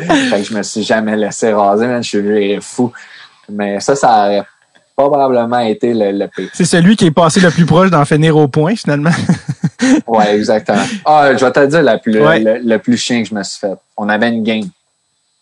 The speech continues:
Speaker 1: à Philadelphie. Puis, comment c'est fait dans notre chambre, c'est que t'as un bureau puis t'as la télé dessus. Puis, en tout cas, peu importe, le,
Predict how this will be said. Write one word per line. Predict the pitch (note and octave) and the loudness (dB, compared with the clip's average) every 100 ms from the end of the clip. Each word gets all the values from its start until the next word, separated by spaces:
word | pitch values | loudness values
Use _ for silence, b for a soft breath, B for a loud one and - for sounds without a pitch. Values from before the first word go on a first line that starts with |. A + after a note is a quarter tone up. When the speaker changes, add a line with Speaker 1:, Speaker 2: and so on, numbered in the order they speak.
| _ _ | _ _
Speaker 1:
à | G2 | -14
Philadelphie. | - A2+ G#2+ G2 - C3+ b b b b b b b _ _ _ _ | -4 0 0 -2 -2 -2 b b b b b b b _ _ _ _
Puis, | - A#2 A#2+ - _ _ | -2 0 0 -4 _ _
comment | A#2 A2 D#3+ | -4 -2 -2
c'est | - B2 | 0 -4
fait | - D3 D3+ | 0 0 2
dans | A#2 | -2
notre | A2 G2+ | -2 -6
chambre, | - A2+ A#2+ E3 D#3+ C#3 _ _ | -4 -2 -2 -4 -10 -14 _ _
c'est | - A2+ | -8 -8
que | G#2 A2+ | -4 -4
t'as | G#2 A2 | 0 0
un | G#2+ G#2 G#2 G2+ | 0 -2 -4 -4
bureau | F#2+ A2+ G#2 A2+ C#3 - | -2 0 2 2 0 -2
puis | - | -2
t'as | G#2 | 0
la | F#2 | 0
télé | - G#2+ A#2 | 0 0 2
dessus. | A2+ G#2 - C3 E3 _ _ _ _ _ _ _ _ _ _ _ | 2 -2 -2 -6 -6 _ _ _ _ _ _ _ _ _ _ _
Puis, | - G#2+ G#2 G#2 - _ _ _ _ _ | -6 -2 -2 -4 -10 _ _ _ _ _
en | G2 | -6
tout | F#2 G#2 | -4 -6
cas, | - _ | -6 _
peu | A#2 | -4
importe, | G2 - C#3+ D3 - | -2 0 0 -2 -4
le, | A2+ G#2+ | 0 0